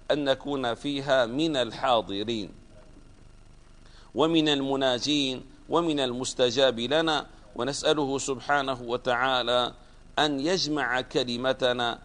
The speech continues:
وأن ينصرنا على عدونا، وأن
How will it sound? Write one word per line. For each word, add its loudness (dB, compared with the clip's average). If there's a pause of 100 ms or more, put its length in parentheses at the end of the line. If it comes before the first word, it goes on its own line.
(220)
وأن 0
ينصرنا 2
على 2
عدونا، 0 (380)
وأن -2